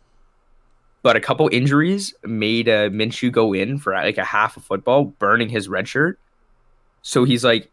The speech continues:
he's really pissed off that, like, you know, he actually just full on wasted a year there, and now he's only gonna play, like, one half of football. And the only thing he thought he could do was take a medical red shirt. So in his words,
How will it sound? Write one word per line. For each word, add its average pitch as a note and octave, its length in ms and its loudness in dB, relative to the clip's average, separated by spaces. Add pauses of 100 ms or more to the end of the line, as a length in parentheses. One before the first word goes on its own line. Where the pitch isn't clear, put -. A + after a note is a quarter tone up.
(140)
he's C#3 260 -4
really C3 220 2
pissed B2 280 0
off A2+ 280 2
that, G#2 100 2
like, G#2 240 2
you A2+ 80 -2
know, G2 120 -2
he A#2 160 -2
actually G2+ 260 -4
just - 140 -12
full G#2 160 -6
on G#2 140 -6
wasted G#2+ 340 -6
a G2 40 0
year G#2 280 0
there, F#2 200 0
and G2 120 -2
now G#2 120 -2
he's G#2 160 -8
only G#2 140 -2
gonna G#2 120 -2
play, A2 140 -2
like, A2+ 140 -2
one G#2 160 -2
half G2 260 -4
of - 60 -20
football. C#3 500 0 (600)
And A#2+ 120 0
the A#2+ 200 -2
only C3+ 280 2
thing A#2+ 220 0
he A#2+ 160 -2
thought G#2 280 2
he B2+ 100 -4
could G#2+ 140 -4
do B2+ 340 -2 (240)
was A2+ 140 -6
take G#2 160 -2
a G2 40 0
medical G2+ 420 -2
red G2 220 -2
shirt. D#3+ 320 -2 (400)
So A2+ 180 0
in F#2+ 80 -2
his C#3 300 0
words, C3+ 500 2